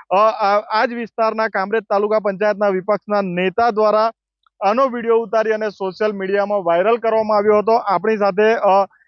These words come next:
જે ડી કથિરિયા છે, જે કામરેજ તાલુકા પંચાયતના વિપક્ષના નેતા છે.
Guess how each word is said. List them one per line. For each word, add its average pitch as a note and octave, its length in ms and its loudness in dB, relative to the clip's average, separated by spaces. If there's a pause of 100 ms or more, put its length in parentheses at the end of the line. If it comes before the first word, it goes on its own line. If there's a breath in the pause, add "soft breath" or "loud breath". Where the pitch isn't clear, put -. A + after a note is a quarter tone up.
(100)
જે F3+ 180 -2
ડી A3+ 100 -2
કથિરિયા G#3+ 480 -2
છે, A3 140 0
જે G#3+ 140 -2
કામરેજ G3+ 320 -4
તાલુકા G3 340 -2
પંચાયતના G3 480 -4
વિપક્ષના F#3+ 440 -4
નેતા G#3 260 -4
છે. A3+ 220 -2